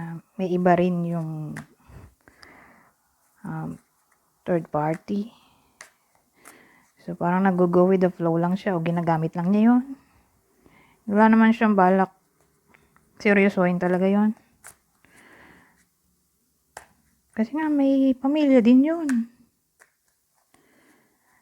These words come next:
Kaya nga, nahirapan siyang bilugin ang utak mo na wag ka muna umalis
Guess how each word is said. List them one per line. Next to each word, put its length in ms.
Kaya 240
nga, 160
nahirapan 560
siyang 280
bilugin 480
ang 80
utak 240
mo 160
na 160
wag 160
ka 80
muna 360
umalis 720